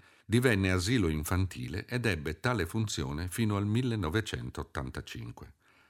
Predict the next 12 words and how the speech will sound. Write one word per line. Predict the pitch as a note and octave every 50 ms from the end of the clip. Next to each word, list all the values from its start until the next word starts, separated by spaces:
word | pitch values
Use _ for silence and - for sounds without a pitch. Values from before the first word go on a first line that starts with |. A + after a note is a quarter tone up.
| _ _ _
La | - F2
scelta | F2 - C3+ C3 G#2+ - F#2
di | D#2+ D2+ D2+
questo | - - F2 D#2 - - D2+
luogo | C2+ C2 D2+ D#2+ F2+ D#2+ C#2 B1 - - -
come | - - C2 B1 B1
sede | - - G#2 F#2 D2 C#2 C2
del | C#2 D2 E2
mavo | F#2+ G2 A2 C3 C#3 C3 B2 - -
non | G#2 B2 D3 C3
è | F2 C2+
casuale, | - - C2 - C3 A2 A2 A2 G#2 - - -